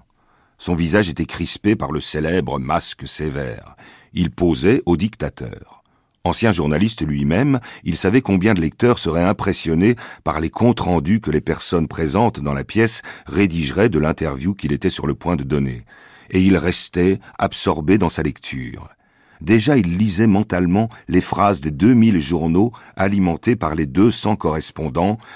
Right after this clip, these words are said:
Quand nous entrâmes dans la pièce, le dictateur à la chemise noire ne leva pas les yeux du livre qu'il lisait, tant était intense sa concentration, et cetera.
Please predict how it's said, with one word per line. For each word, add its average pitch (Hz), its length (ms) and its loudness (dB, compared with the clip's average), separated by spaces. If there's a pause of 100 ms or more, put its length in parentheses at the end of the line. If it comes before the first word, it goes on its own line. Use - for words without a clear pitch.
(220)
Quand 73 200 -4
nous 78 160 0
entrâmes 80 420 0
dans 73 100 0
la 76 100 -2
pièce, 85 480 -2
le 69 100 -8
dictateur 76 640 -4
à 73 60 -2
la 73 80 -2
chemise 71 340 -8
noire 82 500 -2 (200)
ne 73 160 -4
leva 76 300 0
pas 80 120 -6
les 71 280 -6
yeux 78 120 0
du 69 120 -8
livre 71 360 -4
qu'il 71 280 -8
lisait, 76 400 -4 (320)
tant 82 200 -2
était 78 240 -4
intense 80 480 -2
sa 73 120 -8
concentration, 78 960 -6 (320)
et - 140 -10
cetera. - 560 -12